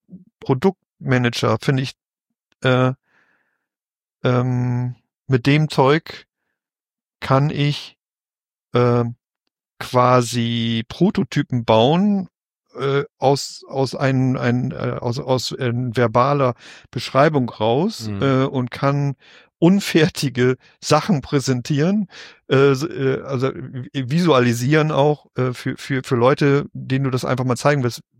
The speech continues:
Speaker 1: wo du hin willst. Bevor du das runterschreibst und keiner versteht es und, äh, äh, und du irgendwas spezifizieren musst und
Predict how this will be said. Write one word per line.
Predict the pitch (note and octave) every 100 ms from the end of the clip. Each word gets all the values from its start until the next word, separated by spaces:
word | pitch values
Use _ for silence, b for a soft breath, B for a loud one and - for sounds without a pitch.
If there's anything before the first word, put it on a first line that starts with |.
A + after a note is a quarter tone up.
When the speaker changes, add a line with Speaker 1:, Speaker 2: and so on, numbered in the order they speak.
| _
Speaker 1:
wo | C3 B2
du |
hin | C3 E3 A#2
willst. | G#2 - - _
Bevor | C3+ D#3+ F3
du | D3+
das | C#3 - b b b _ -
runterschreibst | D3 G3 E3 - C3 D3 -
und | B2+ - _ b b b b _ _ -
keiner | - D3+ C#3+
versteht | C3 - E3 G#3+
es | D3 -
und, | - C3 B2+ B2+
äh, | C3+ B2 B2 B2 B2+ B2+ A#2
äh, | A#2+
und | B2 C3+
du | C3+
irgendwas | C#3+ E3+ D3 C3
spezifizieren | - D3+ - C3 B2+ E3 E3+
musst | C#3+ C3
und | C3 C3